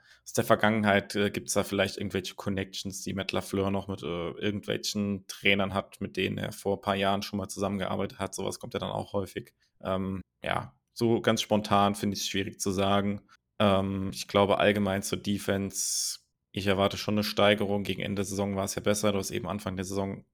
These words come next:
äh, davon gesprochen, dass sie richtig verbrannt wurde. Das stimmt natürlich. Gegen Ende wurde es aber leicht besser. Aber ich glaube, man hat auch an den Stellen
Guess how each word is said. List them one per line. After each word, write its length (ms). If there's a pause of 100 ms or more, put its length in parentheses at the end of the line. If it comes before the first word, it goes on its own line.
(100)
äh, 240
davon 240
gesprochen, 380
dass 100
sie 80
richtig 280
verbrannt 460
wurde. 320
Das 140
stimmt 240
natürlich. 560 (240)
Gegen 180
Ende 600
wurde 220
es 80
aber 160
leicht 320
besser. 580 (220)
Aber 380
ich 120
glaube, 420
man 160
hat 140
auch 140
an 120
den 220
Stellen 720